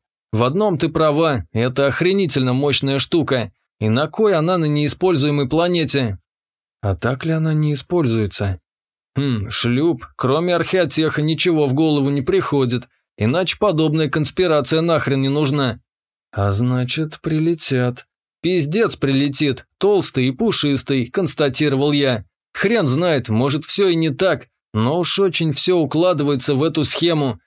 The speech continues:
Ну, Дживс будет, проверит, а пока займемся самим бункером". Через час мышь выкладывал данные в боевой чат. Выходило чертовски удачно. У бункера было минимум два десятка тяжелых разгонников, и с нашей стороны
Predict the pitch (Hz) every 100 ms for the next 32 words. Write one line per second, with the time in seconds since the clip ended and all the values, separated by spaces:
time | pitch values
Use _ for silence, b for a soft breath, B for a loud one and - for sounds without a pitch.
0 | _ - 123 196 190 127 190 196 139 151
1 | 190 - - 208 160 143 139 131 - -
2 | 92 - 131 202 185 143 151 156 175 151
3 | 127 147 147 160 139 170 147 147 127 120
4 | - _ _ _ _ - 110 101 - 135
5 | 131 - 143 202 147 139 139 156 170 143
6 | 139 127 143 156 147 127 110 127 123 147
7 | 139 160 160 135 - _ _ - 214 202
8 | 165 160 180 135 143 120 180 180 - -
9 | 147 135 165 165 - 139 113 - _ -
10 | 110 117 151 139 127 123 190 208 165 196
11 | 180 160 143 131 165 147 139 - 170 160
12 | 127 - 113 139 147 139 139 117 147 160
13 | 147 127 127 - _ _ 117 107 147 175
14 | 180 147 - 139 135 131 117